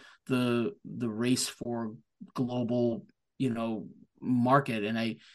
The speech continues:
I think they also understand that unlike Arsenal, Man U, Liverpool, they have to work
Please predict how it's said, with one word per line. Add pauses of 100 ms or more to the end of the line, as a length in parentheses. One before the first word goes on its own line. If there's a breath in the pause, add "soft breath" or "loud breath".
(200 soft breath)
I
think
they
also
understand
that
unlike (320)
Arsenal, (320 loud breath)
Man
U,
Liverpool, (400 loud breath)
they
have
to
work